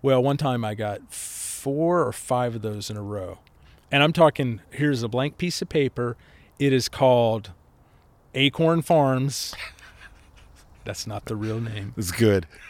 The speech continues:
Speaker 2: It's good. No, no legal
Speaker 1: And
Speaker 2: issues
Speaker 1: we
Speaker 2: here.
Speaker 1: need, we need a logo and a look and feel, and then we'll need a brochure piece, and then, which is gonna be chock full of photography. We haven't built a place yet, so you <laughs> gotta go in stock land,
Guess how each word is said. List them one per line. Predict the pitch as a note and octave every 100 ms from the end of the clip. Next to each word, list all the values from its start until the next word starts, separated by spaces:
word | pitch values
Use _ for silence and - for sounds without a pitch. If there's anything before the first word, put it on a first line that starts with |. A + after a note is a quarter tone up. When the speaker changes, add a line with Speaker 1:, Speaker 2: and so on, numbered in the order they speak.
| - -
Speaker 2:
It's | -
good. | G#2 F2
No, | F#2 G2 G#2
no | G#2 G2+
legal | C#3+
Speaker 1:
And | C#3 B2+ B2+ -
Speaker 2:
issues | C3+
Speaker 1:
we | D3
Speaker 2:
here. | C#3+
Speaker 1:
need, | C#3 C3 B2+ B2 - - - -
we | C3 B2+ C3
need | C#3 D3 D3+
a |
logo | D3 D3+ B2+ A#2 A#2 A2+ - _ _ _ -
and | A#2 A2 A2 -
a |
look | A#2+ A#2+ B2+
and | A#2
feel, | C#3 B2 B2 B2+ - -
and | A#2+
then | A#2 A#2 A#2
we'll | A#2
need | A#2 A#2
a |
brochure | A#2 A2+ - A2
piece, | G#2+ A2+ A#2+ -
and | A2
then, | G#2+ G#2
which | G#2+ -
is | G2+
gonna | G#2
be |
chock | G2 - C3 -
full | D3 C#3
of |
photography. | - - D3+ C#3+ C3+ A#2 C#3+ C3+ - - -
We | C3
haven't | D#3 E3+ C#3
built | F#3 A3
a | G#3+
place | - C#3 A2+ -
yet, | G2+ G#2+ - _ _ - _ - - _ E3+
so | C3+ B2
you | B2+ C3+
<laughs> |
gotta | C3 C#3+ D#3+
go | E3 E3+
in | E3+
stock | - A3+ B3 -
land, | C#3+ A#2+ A#2+ B2